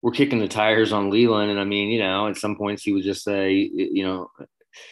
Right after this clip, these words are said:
you know, "No, I'm not interested. The school's just not gonna work,"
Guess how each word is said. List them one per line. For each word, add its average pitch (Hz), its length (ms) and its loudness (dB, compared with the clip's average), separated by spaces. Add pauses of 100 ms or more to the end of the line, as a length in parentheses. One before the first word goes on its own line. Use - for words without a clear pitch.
(1400)
you 123 120 4
know, 104 200 6
"No, 104 300 2
I'm 104 80 2
not 101 160 0
interested. 101 480 -2
The 90 80 -2
school's 107 420 0
just 92 160 -12
not 87 200 -4
gonna 82 140 -8
work," 80 380 -6